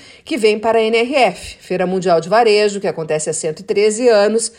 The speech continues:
Está começando neste domingo a feira, mas já fiz algumas visitas técnicas e muito interessante como o varejo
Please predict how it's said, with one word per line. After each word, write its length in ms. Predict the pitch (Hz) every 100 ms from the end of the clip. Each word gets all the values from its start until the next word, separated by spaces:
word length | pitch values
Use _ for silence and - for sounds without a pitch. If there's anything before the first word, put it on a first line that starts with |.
| - - - _
Está 180 | - 247
começando 520 | 262 254 240 247 240
neste 500 | 240 247 269 269 262
domingo 480 | 220 226 233 240 226
a 80 | 220
feira, 460 | - 240 254 269
mas 180 | 240 196
já 100 | 202
fiz 160 | 202 202
algumas 320 | 190 208 190
visitas 460 | 185 180 180 202
técnicas 720 | - 190 202 226 214 226 208 180
e 40 |
muito 240 | 196 226 247
interessante 520 | 226 214 196 214 214
como 300 | - 233 240
o 40 |
varejo 560 | 220 214 196 208 202